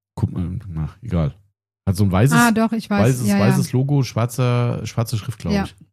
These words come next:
Speaker 2: ja.
Speaker 1: Genau.
Speaker 2: Die Unterstrich Glossbox
Speaker 1: Ah,
Speaker 2: müsste
Speaker 1: jetzt.
Speaker 2: das sein.
Speaker 1: Siehst du mal. Supportet kein Mord. Gerne mal reingucken. Äh, genau.
Speaker 2: Er hat auch festgestellt, dass man jetzt in seinem Feed, äh,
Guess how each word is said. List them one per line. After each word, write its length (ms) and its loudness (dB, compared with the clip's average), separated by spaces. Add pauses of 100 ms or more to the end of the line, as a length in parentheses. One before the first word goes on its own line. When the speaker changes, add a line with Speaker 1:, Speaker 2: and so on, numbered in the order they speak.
(120)
Speaker 2:
ja. 200 -6 (540)
Speaker 1:
Genau. 140 0
Speaker 2:
Die 260 4
Unterstrich 640 -2
Glossbox 540 -6
Speaker 1:
Ah, 200 2
Speaker 2:
müsste 140 -4
Speaker 1:
jetzt. 120 -8
Speaker 2:
das 140 -14
sein. 180 -20
Speaker 1:
Siehst 180 -10
du 60 -6
mal. 240 -8
Supportet 440 -6
kein 140 0
Mord. 320 2
Gerne 180 -2
mal 80 0
reingucken. 520 -2 (760)
Äh, 380 8
genau. 180 6
Speaker 2:
Er 40 8
hat 80 2
auch 160 0
festgestellt, 560 0
dass 180 -4
man 140 0
jetzt 200 -2
in 140 -2
seinem 320 0
Feed, 320 -6
äh, 400 -4